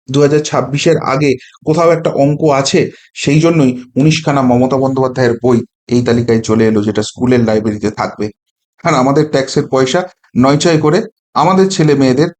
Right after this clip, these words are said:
এপাং ওপাং ঝপাংয়ের মতো অতি উচ্চমানের সাহিত্য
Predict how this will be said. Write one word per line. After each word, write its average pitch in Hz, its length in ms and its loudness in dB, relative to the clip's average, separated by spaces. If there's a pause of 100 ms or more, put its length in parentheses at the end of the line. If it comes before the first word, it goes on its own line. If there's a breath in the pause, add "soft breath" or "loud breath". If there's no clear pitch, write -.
(240)
এপাং 214 440 0
ওপাং 160 400 0
ঝপাংয়ের 185 480 0
মতো 131 360 0 (260 loud breath)
অতি 180 180 2
উচ্চমানের 196 520 0
সাহিত্য 156 680 -2